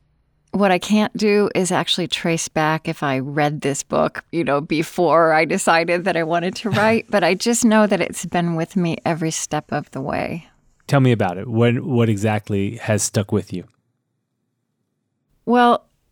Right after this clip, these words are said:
Speaker 1: it's a very small book. I believe, but I'm not sure, I believe that I discovered it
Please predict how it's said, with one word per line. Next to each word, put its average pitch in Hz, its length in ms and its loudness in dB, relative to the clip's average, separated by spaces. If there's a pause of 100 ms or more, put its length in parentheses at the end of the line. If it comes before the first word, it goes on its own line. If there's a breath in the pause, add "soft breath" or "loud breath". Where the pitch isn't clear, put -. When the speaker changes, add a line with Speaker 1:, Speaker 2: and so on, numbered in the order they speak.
(520)
Speaker 1:
it's - 160 0
a 202 80 4
very 226 420 2
small 180 360 0
book. 156 380 -4 (1300 soft breath)
I 226 520 2 (960 loud breath)
believe, 196 840 2 (480)
but 185 160 -2
I'm 185 100 0
not 185 200 0
sure, - 440 -2 (120)
I - 60 -6
believe 196 380 2
that 254 120 2
I 208 80 2
discovered 170 500 -2
it 165 240 -2